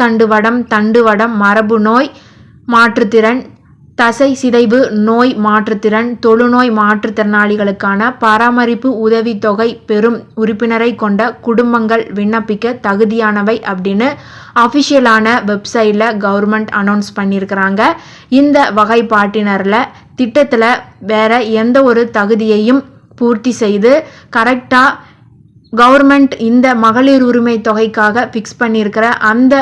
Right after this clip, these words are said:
ரூல்ஸையும் கரெக்டா ஃபாலோ பண்ணி அதுக்கான தகுதிகளும் இருந்தா கண்டிப்பா மகளிர் உரிமை தொகை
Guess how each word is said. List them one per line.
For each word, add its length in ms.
ரூல்ஸையும் 600
கரெக்டா 380
ஃபாலோ 340
பண்ணி 280
அதுக்கான 540
தகுதிகளும் 560
இருந்தா 280
கண்டிப்பா 500
மகளிர் 380
உரிமை 280
தொகை 220